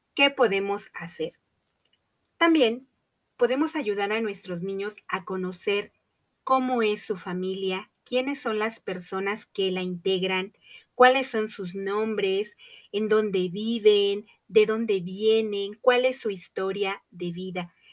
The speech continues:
Es sorprendente de verdad la cantidad de niños que cuando les preguntamos, "¿Cómo se llama tu mamá?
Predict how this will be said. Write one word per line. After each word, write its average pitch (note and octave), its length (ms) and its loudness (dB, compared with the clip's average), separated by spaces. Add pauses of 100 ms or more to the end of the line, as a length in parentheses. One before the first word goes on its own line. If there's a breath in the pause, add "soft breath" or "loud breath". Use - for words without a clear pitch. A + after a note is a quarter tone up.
(420 soft breath)
Es A#3+ 160 2
sorprendente A3+ 1120 2
de A3+ 100 4
verdad F#3+ 440 -2
la G#3 160 -4
cantidad F3+ 480 -6
de G3 120 -4
niños F#3 460 -6
que F3 160 -10
cuando F3 240 -4
les F#3 200 -8
preguntamos, F3+ 760 -4 (300 soft breath)
"¿Cómo G#4 200 4
se D#4+ 160 -2
llama B3 300 2
tu G3+ 80 -2
mamá? F#3+ 480 -2